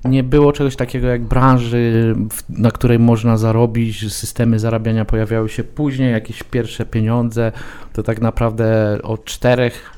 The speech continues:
lat, jeżeli możemy mówić, a tak profesjonalnie to jest od trzech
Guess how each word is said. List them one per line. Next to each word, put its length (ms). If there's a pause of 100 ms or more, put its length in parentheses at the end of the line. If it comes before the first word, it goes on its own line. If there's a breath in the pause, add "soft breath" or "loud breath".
(140)
lat, 280
jeżeli 240
możemy 300
mówić, 360
a 40
tak 180
profesjonalnie 600
to 100
jest 140
od 280
trzech 480